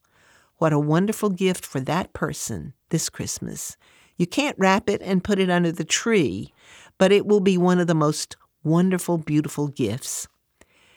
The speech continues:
Jesus taught us that we will be forgiven in the measure we are willing to forgive. Aren't you so glad that you have received his free gift of forgiveness? Think of what that cost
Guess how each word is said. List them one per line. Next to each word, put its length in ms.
Jesus 420
taught 280
us 160
that 180
we 180
will 160
be 300
forgiven 680
in 180
the 80
measure 440
we 220
are 80
willing 380
to 120
forgive. 720
Aren't 240
you 80
so 260
glad 300
that 140
you 180
have 200
received 520
his 340
free 260
gift 400
of 80
forgiveness? 760
Think 220
of 120
what 160
that 200
cost 480